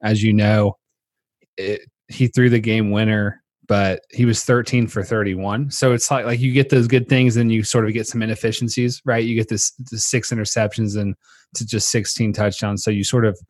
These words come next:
live with that. And I, I would be surprised that this year if he's not over sixty percent completion and kinda evens out that touchdown interception ratio. All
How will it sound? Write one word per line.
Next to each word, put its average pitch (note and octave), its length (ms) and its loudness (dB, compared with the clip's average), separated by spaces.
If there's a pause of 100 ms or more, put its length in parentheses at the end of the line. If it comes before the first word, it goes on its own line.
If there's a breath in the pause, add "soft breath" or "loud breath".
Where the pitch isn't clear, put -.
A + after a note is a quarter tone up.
(460)
live A#2+ 260 6
with A#2 160 2
that. G#2+ 320 4
And G2+ 260 -2 (380)
I, G#2 200 -2
I F#2+ 140 -2
would B2+ 140 6
be A2 100 2
surprised G#2+ 560 0
that G2+ 80 0
this G2 220 -2
year G#2+ 80 0
if F#2+ 80 -2
he's F#2+ 120 -4
not F#2+ 140 -2
over F#2 240 -2
sixty - 380 -4
percent F#2+ 340 -10
completion G2+ 600 -4
and F2 180 -8 (420)
kinda G#2 200 -2
evens F#2+ 440 -6
out F2 260 -2
that - 140 -10
touchdown F2+ 380 -12
interception F2 640 -10
ratio. E2+ 480 -8
All D#2+ 60 -10